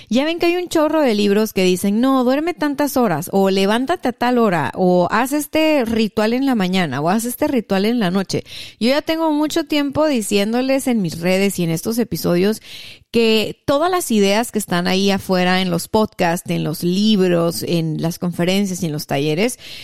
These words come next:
pueden sonar muy bien, pero lo importante es que tú practiques y valides la idea. ¿Qué significa validar la idea? Es ver si aplica para ti.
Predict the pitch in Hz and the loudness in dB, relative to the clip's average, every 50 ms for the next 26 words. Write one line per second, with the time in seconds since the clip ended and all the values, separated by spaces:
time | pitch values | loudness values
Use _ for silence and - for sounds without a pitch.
0 | - - - 233 262 302 359 359 - 254 214 196 190 190 196 208 208 214 214 190 | -18 -2 0 0 0 0 0 -2 -2 -2 0 0 0 0 0 2 2 2 2 2
1 | 185 180 175 180 202 - 214 202 196 190 190 190 185 185 196 175 175 190 190 - | 2 2 2 0 0 -2 0 0 2 2 2 2 2 2 0 0 0 0 -2 -2
2 | - 202 214 240 240 - 285 285 285 269 - - 269 240 - - 220 226 233 247 | -2 -2 -2 -2 -2 0 0 0 0 0 -2 -4 -4 -4 0 -2 0 2 2 0
3 | 240 - _ - 220 208 185 180 _ - - 226 220 - - 277 294 - - - | 0 -4 _ -2 -2 0 0 -2 _ -6 -6 -6 -6 -2 -2 -2 -2 -2 -4 -4
4 | - 226 214 190 185 170 175 180 190 190 202 208 220 - - - 190 175 165 165 | -2 0 0 2 0 0 0 0 0 2 2 0 0 -4 -4 -2 -2 0 2 2
5 | 165 160 170 170 160 - - - - - - - _ - 254 254 - 294 311 294 | 2 2 2 2 0 -2 -6 -12 -18 -20 -20 -18 _ -2 -2 0 0 0 0 0
6 | 254 226 202 - 220 226 226 202 185 170 170 160 156 160 175 175 185 180 165 165 | -2 -2 -2 -2 0 0 0 0 0 0 0 0 0 0 -2 0 0 0 2 2
7 | 160 156 151 151 156 165 170 170 180 208 226 240 247 - 311 302 294 - 240 240 | 2 2 2 0 0 -2 -2 0 0 0 0 0 0 -2 -2 -2 -2 -2 -4 -4
8 | - - 262 - - 214 175 151 160 - _ - 165 151 156 | -2 -2 -4 -2 -2 -4 -2 -2 -4 -6 _ -10 -10 -10 -10